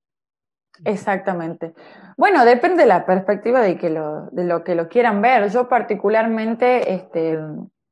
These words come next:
las redes sociales, de cierta forma, es un medio, eh, laboral para mí por mi academia, por mi exposición.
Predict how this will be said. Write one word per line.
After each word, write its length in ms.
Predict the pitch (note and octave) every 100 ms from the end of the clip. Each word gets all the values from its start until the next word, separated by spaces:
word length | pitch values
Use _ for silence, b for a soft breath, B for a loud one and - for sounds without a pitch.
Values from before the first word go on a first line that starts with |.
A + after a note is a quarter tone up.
| -
las 200 | G3 F#3+
redes 260 | G3+ G#3+
sociales, 540 | G#3+ G3+ G3+ A3 A3 A3+
de 100 | G3
cierta 340 | G3 F#3+ G#3
forma, 400 | G3+ G3+ G#3+ G#3
es 80 | F#3+
un 140 | G3+
medio, 360 | F#3+ F#3+ G3+ G3 B B B
eh, 100 | F#3
laboral 540 | F3 E3+ F3+ G3+ A3
para 240 | G#3 G3+ G3
mí 140 | A3
por 180 | A3+ G3
mi 100 | E3+
academia, 840 | E3 F3+ F3+ G3+ G#3+ G#3+ G#3+ G#3
por 120 | F#3+
mi 120 | E3+ D#3+
exposición. 840 | E3+ E3+ F#3+ F#3 A3+ G#3+ G#3+ G#3+